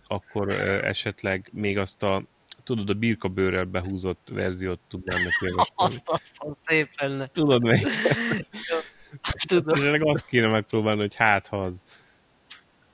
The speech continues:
Speaker 1: az meghozza a megváltást. Na mindegy, ezzel, ezzel viszont Lorenzo azért <clears throat> most így, így ki-, egy picit kiütötte magát így a,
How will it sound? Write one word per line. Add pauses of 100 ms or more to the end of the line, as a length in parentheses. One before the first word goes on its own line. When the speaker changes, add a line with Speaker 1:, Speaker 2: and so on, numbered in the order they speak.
(100)
Speaker 1:
az
meghozza
a
megváltást. (1900)
Na
mindegy,
ezzel, (120)
ezzel
viszont
Lorenzo
azért (520)
<clears throat>
most
így,
így (200)
ki-,
egy (100)
picit
kiütötte
magát
így
a,